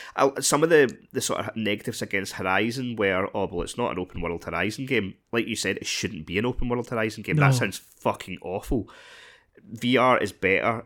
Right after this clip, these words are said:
Speaker 1: in shorter experiences, and if they turn,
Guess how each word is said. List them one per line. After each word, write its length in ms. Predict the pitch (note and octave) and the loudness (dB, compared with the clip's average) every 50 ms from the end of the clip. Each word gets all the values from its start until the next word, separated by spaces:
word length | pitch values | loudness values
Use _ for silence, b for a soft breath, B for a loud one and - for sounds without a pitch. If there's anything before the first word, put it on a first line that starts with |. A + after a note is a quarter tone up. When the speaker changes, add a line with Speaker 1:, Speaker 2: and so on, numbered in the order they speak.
| - | -6
Speaker 1:
in 100 | - G2 | -6 -6
shorter 420 | F#2+ - - - G#2 - - F2 F2+ | -6 -6 -2 -2 -2 -2 -2 -4 -6
experiences, 880 | - - - - G#2+ A2 A#2+ C3+ C#3+ C#3+ C#3 - D3+ D3 D3+ - - b b b b b b b - | -8 -10 -8 -4 -4 -2 -2 -2 -4 -6 -6 -6 -6 -6 -6 -8 -12 b b b b b b b 0
and 600 | G2+ G2+ G2+ G2+ G2+ G#2 G2 G2 G2+ G2+ F#2+ - - _ _ _ _ _ _ _ _ _ _ _ _ - - - - | 2 4 6 6 6 6 4 2 -2 -6 -6 -10 -16 _ _ _ _ _ _ _ _ _ _ _ _ -20 -8 0 2
if 360 | C#3+ C3 B2+ - - - - A#2+ A#2+ - _ _ _ _ - - | 2 2 2 -2 -10 -10 -12 -14 -16 -16 _ _ _ _ -14 -4
they 160 | B2 A#2+ A#2 | 0 0 0
turn, 240 | - - C3 A#2+ F#2+ | 0 0 -2 -2 -2